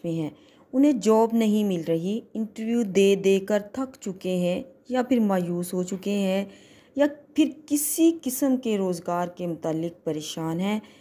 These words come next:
रिज़्क की तंगी का शिकार हैं और मायूस हो चुके हैं। नबी मुकर्रम सल्लल्लाहु अलैहि वसल्लम का फरमान है कि मायूसी गुनाह है। और वैसे भी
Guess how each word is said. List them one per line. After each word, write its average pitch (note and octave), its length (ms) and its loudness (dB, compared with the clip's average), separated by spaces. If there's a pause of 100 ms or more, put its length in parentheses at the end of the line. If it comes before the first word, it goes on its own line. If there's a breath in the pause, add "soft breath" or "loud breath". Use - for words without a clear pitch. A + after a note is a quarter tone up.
(120 loud breath)
रिज़्क B3+ 380 2
की D#4+ 140 2
तंगी F3+ 340 0
का F3+ 180 0
शिकार D#3 460 -6
हैं F#3+ 180 -4
और F3 140 -2
मायूस D#3 520 -6
हो C#3+ 100 -4
चुके - 340 -14
हैं। D3 160 -8 (380 loud breath)
नबी C#4 300 6
मुकर्रम C4+ 360 4
सल्लल्लाहु G3 560 2
अलैहि A3 100 0
वसल्लम G3 300 -6
का G3 160 -2
फरमान F3 500 -2
है F3 180 2 (400 loud breath)
कि B3+ 100 -2
मायूसी F#3+ 580 -2
गुनाह D#3 320 -4
है। D3+ 280 -8 (160)
और C#4+ 120 4 (120)
वैसे G#3 460 4
भी B3 200 0